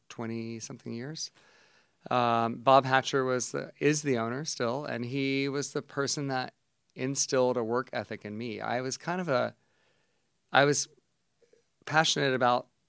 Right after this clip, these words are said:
I, I would work hard at things I was passionate about, but working in a restaurant, I had to learn how to be passionate, and he taught me that passion early on. He would do anything it took to keep that restaurant running, and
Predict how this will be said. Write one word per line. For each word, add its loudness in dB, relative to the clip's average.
I, 8
I 6
would 6
work 2
hard 6
at 0
things 0
I 2
was -2
passionate -2
about, -6
but -8
working -4
in -2
a -2
restaurant, -2
I -2
had -8
to -6
learn -4
how -10
to -10
be -12
passionate, -10
and -12
he -6
taught -8
me -10
that -6
passion -8
early -8
on. -6
He -6
would -4
do -4
anything -2
it -10
took 0
to -12
keep -6
that -2
restaurant -2
running, -6
and 4